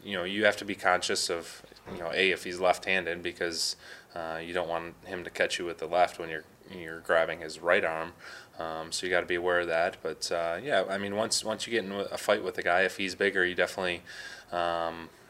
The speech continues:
you know, you definitely don't wanna be, uh, trying to string him out, 'cause he's gonna have the reach on you, and he's gonna be able to get the punches. So you gotta, you, you wanna, you know, be more strategic. Um, you know, if, if a guy's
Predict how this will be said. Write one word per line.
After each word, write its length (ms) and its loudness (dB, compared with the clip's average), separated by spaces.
you 100 -4
know, 80 -4
you 120 -6
definitely 380 2
don't 240 0
wanna 180 -2
be, 320 -4
uh, 300 2
trying 220 0
to 140 -2
string 360 2
him 100 -2
out, 300 4
'cause 560 -2
he's 140 -6
gonna 140 -4
have 140 0
the 100 -6
reach 280 -2
on 140 -4
you, 40 -6
and 120 -8
he's 160 -10
gonna 100 -8
be 80 -4
able 120 -4
to 40 -10
get 140 -8
the 40 -18
punches. 380 -6
So 140 -4
you 100 -6
gotta, 240 0
you, 120 -10
you 220 -2
wanna, 560 6
you 60 -14
know, 100 -6
be 200 0
more 240 6
strategic. 800 -2
Um, 560 -4
you 100 -8
know, 140 0
if, 300 -8
if 180 -6
a 20 -4
guy's 680 2